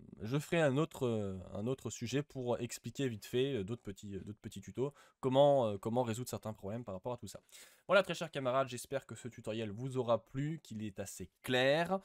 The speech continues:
Si vous avez vraiment un problème, vraiment, vraiment, vraiment, que vous êtes des gens sympas, polis, qui savaient dire bonjour, au revoir,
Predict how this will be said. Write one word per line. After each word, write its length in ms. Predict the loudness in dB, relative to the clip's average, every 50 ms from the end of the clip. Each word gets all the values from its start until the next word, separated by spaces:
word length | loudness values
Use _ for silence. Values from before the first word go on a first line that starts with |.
| -8 -18 -20 -20 _ _ _ _ -6
Si 460 | -2 -2 0 0 2 0 2 0 0
vous 280 | 0 0 -2 0 0
avez 340 | 0 0 0 -2 -2 -2 -2
vraiment 1500 | -4 -8 -12 -12 -10 -10 -10 -10 -10 -10 -10 -10 -10 -6 -4 -4 -2 -2 -2 0 0 2 4 6 8 10 10 8 8 6 _ _ _ _ -10
un 140 | -10 -10
problème, 500 | -10 -12 -12 -12 -10 -10 -10 -12 -14 -18 -20 -20 _ _ _ -20 _ -20 -18 -12
vraiment, 540 | -12 -2 2 4 4 4 4 2 2 2 0 -4
vraiment, 600 | -10 -12 -4 -2 0 0 0 0 -2 -4 -6 -10 _
vraiment, 720 | -14 -14 -12 -10 -10 -10 -4 -2 -2 -2 -2 -2 -6 -8 -12 _ _ _ _ _ _ _ _
que 100 | -2 0
vous 280 | 0 0 0 2 0
êtes 160 | 0 0 0
des 120 | 0 0 0
gens 180 | 2 0 -2
sympas, 600 | -2 -2 -2 -2 -2 0 _ 2 2 2 0 -4 _ _
polis, 440 | -2 2 4 4 4 2 0 -4 -6 -10
qui 120 | -14 -14
savaient 260 | -8 -6 -6 -4 -4 -6
dire 220 | -6 -8 -12 -10
bonjour, 560 | -8 -6 -6 -4 -4 -6 -6 -6 -6 -8 -6 _
au 140 | -2 -2
revoir, 500 | -2 -2 -2 -2 0 0 0 -2 -4 -8